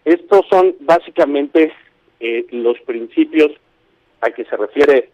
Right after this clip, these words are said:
esta guía y que es bien importante que todos nosotros como consumidores lo sepamos, porque aplicará no solamente para las marcas, no solamente para los influencers, sino que en términos generales, David,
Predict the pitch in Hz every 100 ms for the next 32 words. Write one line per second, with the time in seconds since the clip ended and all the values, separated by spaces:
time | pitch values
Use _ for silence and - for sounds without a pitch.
0 | _ 120 135 - 143 131 135 139 - -
1 | - 160 151 180 202 165 151 175 180 175
2 | 123 156 165 156 117 139 151 - 123 104
3 | 104 98 - 113 113 127 135 110 110 -
4 | 113 117 127 _ _ _ _ - 139 139
5 | 135 - 135 - 131 143 156 - _ _
6 | _ 92 123 139 170 170 165 160 - 123
7 | 113 110 123 139 - 160 202 _ _ -
8 | 117 - 147 143 143 143 - 131 127 131
9 | - _ _ _ - 160 170 170 196 190
10 | - 160 156 160 147 185 185 208 160 -
11 | 127 139 151 147 131 147